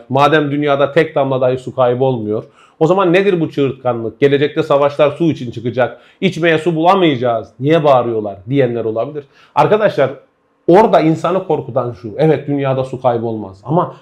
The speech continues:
içilebilir su tükeniyor arkadaşlar. Tatlı su tükeniyor. Bilginiz olsun. İnsanları korkutan, insana-, insanları endişelendiren de tam olarak bu maalesef arkadaşlar. Geldim arkadaşlar biyolojik ekosistem ve madde döngülerini gördük.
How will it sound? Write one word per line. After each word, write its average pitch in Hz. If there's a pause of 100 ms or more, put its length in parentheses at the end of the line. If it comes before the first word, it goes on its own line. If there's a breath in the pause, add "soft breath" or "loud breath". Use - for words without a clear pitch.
(120)
içilebilir 151
su 143
tükeniyor 110
arkadaşlar. 110 (100)
Tatlı 139
su 139
tükeniyor. 120 (280 loud breath)
Bilginiz 117
olsun. 123
İnsanları 131
korkutan, 123
insana-, 131
insanları 131
endişelendiren 127
de 147 (200 loud breath)
tam 135
olarak 123
bu 135
maalesef 110
arkadaşlar. 113 (180)
Geldim 196
arkadaşlar 185
biyolojik 180
ekosistem 175
ve 175
madde 170
döngülerini 151
gördük. 175